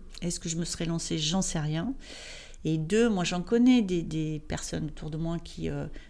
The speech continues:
m'ont regardée, euh, en me trouvant un peu étrange. Et ce qui les a retenues, c'est la peur. Mais je pense que la peur, elle est liée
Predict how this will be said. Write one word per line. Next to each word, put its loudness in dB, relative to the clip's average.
m'ont -4
regardée, -2
euh, -4
en -4
me -2
trouvant -4
un 0
peu -2
étrange. 2
Et 0
ce -2
qui -8
les -2
a 0
retenues, -2
c'est -2
la 0
peur. 4
Mais 0
je -8
pense -4
que -8
la -2
peur, 2
elle 0
est -4
liée 0